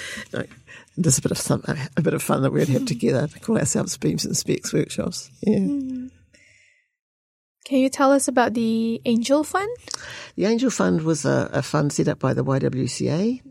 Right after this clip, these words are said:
Speaker 1: and it was set up with women donors, um,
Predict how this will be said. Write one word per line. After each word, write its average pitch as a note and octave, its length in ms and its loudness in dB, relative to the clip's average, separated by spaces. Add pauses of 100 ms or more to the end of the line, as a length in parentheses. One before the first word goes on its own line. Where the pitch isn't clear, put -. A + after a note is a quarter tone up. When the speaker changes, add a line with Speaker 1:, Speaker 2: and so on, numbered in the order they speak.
(140)
Speaker 1:
and D3+ 140 0
it D#3 80 -4
was D3 160 -2
set D3+ 180 -2
up - 280 -4 (500)
with - 200 -2
women E3 260 2
donors, D3+ 600 0 (300)
um, C#3+ 480 -2